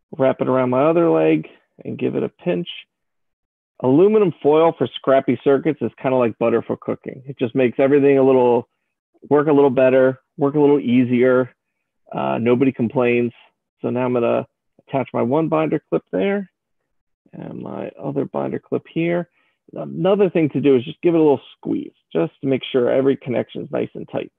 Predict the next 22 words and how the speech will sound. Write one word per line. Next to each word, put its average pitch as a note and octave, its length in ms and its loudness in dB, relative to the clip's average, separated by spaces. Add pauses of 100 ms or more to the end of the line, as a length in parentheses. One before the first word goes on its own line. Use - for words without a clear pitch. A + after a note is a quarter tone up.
(120)
all A#2 80 -6
right? D3 320 -2 (480)
So D3 80 2
now C#3+ 340 2
we F3+ 140 2
have, C3+ 340 2 (840)
I - 180 -18
think B2 160 -4
this B2+ 100 0
is A#2 140 -6
the A2+ 60 0
one A2 180 -2
I B2 40 -6
made, C3 300 -4 (480)
battery B2+ 360 4
brick D#3+ 260 0 (640)
and A2+ 400 -4
our G#2+ 340 -2
L A#2+ 200 2
E C3 60 2
D D3+ 180 4
brick, A#2+ 360 -2